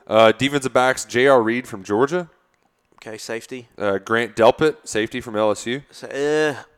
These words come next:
Speaker 2: Delpit had a weird, he was good, but he had a weird year.
Speaker 1: He's a name that they were gonna put in
Speaker 2: Yeah.
Speaker 1: no matter what.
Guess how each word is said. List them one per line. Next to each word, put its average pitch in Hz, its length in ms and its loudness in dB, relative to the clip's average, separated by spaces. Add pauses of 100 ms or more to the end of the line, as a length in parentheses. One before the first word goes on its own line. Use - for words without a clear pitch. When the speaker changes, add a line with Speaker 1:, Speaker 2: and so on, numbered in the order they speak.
Speaker 2:
Delpit 156 260 -6
had 131 140 -2
a 117 60 -4
weird, 113 240 -10
he 156 100 -8
was 156 140 -10
good, 131 320 0
but 113 80 -10
he 135 80 -6
had 127 100 -2
a 113 40 -4
weird 110 340 -8
year. 107 400 -10
Speaker 1:
He's 92 220 -10
a 82 40 -10
name 78 340 -16
that 80 120 -20
they 80 100 -16
were 78 100 -14
gonna - 160 -20
put - 180 -16
in 90 60 -8
Speaker 2:
Yeah. 71 140 -6
Speaker 1:
no 64 100 -6
matter 50 200 -14
what. 50 240 -14